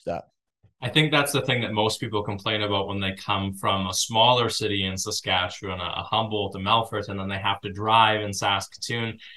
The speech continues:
Speaker 2: and it's just a nightmare. But yeah, I, I think relative, eh, relativity is a, is a beautiful thing in this case, that if you're coming from a, a bigger city in Canada, the traffic here will be, you know, zero to none.
Speaker 1: You
Speaker 2: And
Speaker 1: can get,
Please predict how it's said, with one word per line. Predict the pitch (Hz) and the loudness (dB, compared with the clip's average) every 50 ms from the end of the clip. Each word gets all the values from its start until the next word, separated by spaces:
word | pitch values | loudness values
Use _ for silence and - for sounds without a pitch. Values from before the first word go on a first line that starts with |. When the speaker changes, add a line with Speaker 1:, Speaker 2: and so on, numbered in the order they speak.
| - _ _ _ _ - | -20 _ _ _ _ -2
Speaker 2:
and | 98 101 101 | -2 0 0
it's | 95 - | -2 0
just | 120 113 - - | -2 -2 -2 -2
a | 104 | -2
nightmare. | 101 107 113 135 - 104 104 90 82 80 104 - - _ _ | 2 2 4 2 2 0 -2 -2 -2 -4 -8 -12 -16 _ _
But | 101 98 92 - - | -2 -2 -2 0 0
yeah, | 101 95 - - 104 101 - | 0 0 2 2 2 2 2
I, | 104 120 | 2 0
I | 127 | 2
think | - 160 139 110 110 104 | 4 2 2 2 0 2
relative, | 123 123 135 143 139 139 - - 135 127 123 120 117 113 110 | 4 6 6 6 6 4 2 2 2 2 2 2 0 -2 -2
eh, | 107 107 101 - - | -2 -2 -2 -4 -6
relativity | 110 120 123 120 113 - - - 143 135 123 113 110 107 104 87 | 0 2 2 2 2 0 0 0 0 0 0 0 0 0 2 0
is | 101 101 98 | -2 -4 -4
a, | 104 95 92 90 87 - | -4 -6 -6 -6 -8 -12
is | - 95 92 | -14 -12 -12
a | 95 92 | -12 -10
beautiful | 98 113 110 - - - 110 101 | -8 -6 -4 -4 -4 -4 -6 -6
thing | - 120 113 107 | -4 -4 -2 -2
in | 104 104 | -2 -4
this | 104 117 120 - | -4 -4 -4 -4
case, | - - 104 98 98 - - | -4 -2 -2 -2 -2 -2 -6
that | 107 101 | -6 -6
if | 98 87 - | -6 -8 -6
you're | 107 101 95 95 | -6 -6 -6 -6
coming | - 127 117 117 117 113 | -2 -2 -2 0 -2 -4
from | 110 - 110 101 98 95 92 95 - _ _ _ _ _ | -6 -4 -2 0 0 -2 -2 -8 -14 _ _ _ _ _
a, | 98 95 | -8 -6
a | - - 104 104 - | -2 -2 -2 -2 -2
bigger | 120 113 110 113 107 | -4 -2 -2 -2 -2
city | - - 113 98 104 98 | -2 -2 -4 -2 -2 -2
in | 98 98 | -4 -4
Canada, | 95 - 92 95 107 107 107 131 135 - | -6 -4 -4 -4 -4 -2 -2 -2 -2 -2
the | 107 101 | -4 -6
traffic | - - 101 95 92 - - - - | -4 -2 0 0 0 -2 -6 -10 -6
here | 101 101 95 | -6 -4 -4
will | 92 92 80 | -4 -6 -6
be, | - 90 82 80 - _ _ _ _ _ _ _ _ _ _ | -8 -8 -8 -10 -12 _ _ _ _ _ _ _ _ _ _
you | - - | -16 -14
know, | - - 101 - _ _ _ _ _ 113 | -14 -14 -16 -18 _ _ _ _ _ -8
zero | 117 113 117 117 110 107 104 | -6 -2 0 2 2 0 0
to | - 110 98 | -2 -6 -6
none. | 92 85 76 82 98 95 - _ _ _ _ _ _ - | -4 -4 -6 -6 -8 -14 -18 _ _ _ _ _ _ 4
Speaker 1:
You | 110 | 6
Speaker 2:
And | 113 117 156 165 | 6 6 6 6
Speaker 1:
can | 165 160 147 | 4 2 4
get, | 143 151 147 151 | 4 4 4 4